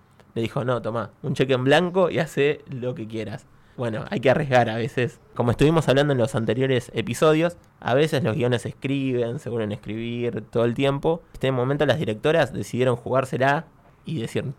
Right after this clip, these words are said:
"Tomá, los diez millones acá y espero que te guste y poda-, y podamos hacer la película". Y por suerte se hizo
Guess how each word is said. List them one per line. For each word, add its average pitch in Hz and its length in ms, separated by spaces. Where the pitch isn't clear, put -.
"Tomá, 110 240
los 104 100
diez 131 160
millones 135 560
acá 143 480
y 107 340
espero 127 280
que 120 60
te 110 120
guste 135 400
y 110 180
poda-, 110 400
y 110 120
podamos 127 300
hacer 127 200
la 120 100
película". 117 420
Y - 80
por - 200
suerte 139 560
se - 180
hizo 117 420